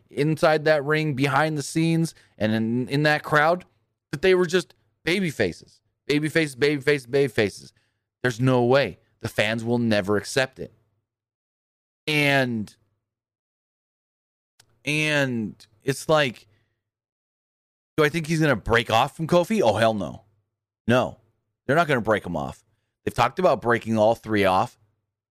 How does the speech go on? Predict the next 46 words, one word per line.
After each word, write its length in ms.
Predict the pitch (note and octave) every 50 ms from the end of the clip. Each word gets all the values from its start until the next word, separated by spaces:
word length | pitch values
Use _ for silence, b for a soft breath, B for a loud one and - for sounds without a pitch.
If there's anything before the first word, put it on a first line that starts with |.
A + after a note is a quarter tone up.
| _ _ _ _
but 160 | - B2 - -
then 160 | B2+ A#2+ A#2+
only 220 | A2 A2 A2 G#2
broke 400 | F#2 F2 G#2 G2 - - _ _
Big 220 | - A#2 A2 F2+ A#2
E, 300 | D#3+ D3 G#2 C#2+ - _ _ _ _ _ _
which 180 | A#2 A#2+ -
I 60 | A#2+ A2
think 140 | A2+ G#2
was 160 | A2 A2 F#2+ G#2
a 60 | G#2
smart 300 | - - A2+ G#2 G2 G#2
move. 320 | A#2+ C3 A#2+ F#2+ D2+ - _ _ _ _ _ _ _ _ _ _
So, 380 | - B2 - F#2 F2 C#2+ C2 - _ _ _ _ -
no, 340 | A#2+ A#2+ G#2 D#2 A#1+ - - _ _ _ _ -
I 60 | A#2+
don't 120 | C3 B2+
see 180 | - - C3 B2+
any 160 | A#2+ A#2 A2+
of 60 | A2
that 160 | G#2 G2 F#2+
happening 420 | A2 F#2 E2 - F2+ F2+ F2+ - - _
at 320 | - A#2 A2 G#2+ A2 - _ _ _ -
all. 420 | G2 G2+ F#2+ D#2+ A1+ G1+ - _ _ _ _
But 140 | - C3 C3+
with 220 | B2+ B2+ A#2 -
that, 200 | B2 A#2 A2 F#2
guys, 260 | - A2+ G#2+ A2 G#2
I 40 | A2+
wanna 100 | A2 G#2
say 100 | A2 G#2+
thank 240 | - - G#3+ A3+ F3+
you 80 | D3+
for 60 | B2 A#2+
joining 240 | A#2+ A#2 G#2+ G#2
me 100 | G2+ G2+
here. 260 | G2+ G#2+ G#2+ G#2 G2+ b b b b b
Twitch 240 | _ - C4 - -
dot 200 | - B2 A2 -
T 160 | - A#2 A2+
V 140 | - A2 G#2+
forward 260 | - - A2 G#2+ G2+
slash 260 | - A2 G2+ - - -
P 200 | - D#3 C#3+ G#2
W 460 | F#2 A#2+ A#2 G2 G2 F#2+ G#2 G2+ -
Unlimited. 840 | - G2+ G2 F#2 F2 D2+ F#2+ B2 B2+ C3+ C3 C3 B2+ B2+ B2 A#2+